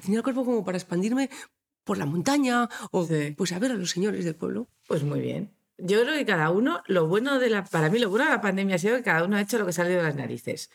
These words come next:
Speaker 2: Y en un momento como ese, le, le ha salido a cada uno hacer, para mí, lo que llevaba dentro en ese momento. Entonces, cuando hay gente que dice, "Pues se tenía que haber aprovechado", digo, "O no, cada uno le salió lo que le salió, punto. Nunca nos había pasado esto, así que no hay un, una receta".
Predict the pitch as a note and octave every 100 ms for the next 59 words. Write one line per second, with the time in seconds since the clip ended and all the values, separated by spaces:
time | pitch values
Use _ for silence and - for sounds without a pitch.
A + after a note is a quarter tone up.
0 | _ _ _ F#3+ F#3 G#3+ A#3+ A#3+ A#3 G#3+
1 | F#3+ G#3+ - C#4+ G3 F3+ F3 G3+ B3 A#3
2 | A3 G3+ G#3 B3+ - _ F#3+ D#3+ A3+ E4
3 | - - F#3+ E3 G3+ F4 F#4+ A3+ F#3+ F#3
4 | G3+ G3+ G3+ F#3+ F3 D#3 C#3 B2 A#2+ A#2+
5 | - - - - - G3 G3 F#3+ E3 E3+
6 | E3 G#3+ C4+ A#3 G#3+ F3 D#3+ D3 D#3 -
7 | E3 E3 A3+ C#4 C4 F#3+ E3 C#3 C3+ G#3
8 | D3+ C3+ - E3+ G3+ D4 F4 - _ -
9 | F3+ G3 F4+ E4+ C#4+ E4+ D#4+ G#3+ F3+ D#3
10 | D3 C3+ - G3 F3+ C3 A2+ - - -
11 | _ A3 C4+ C4 B3 A3+ F#3 F#3 D3 B2+
12 | - C3+ C#3+ D#3 A3+ F3+ F#3+ A3 A3+ A3
13 | G3 G3+ F#3 D#3 E3 B3 -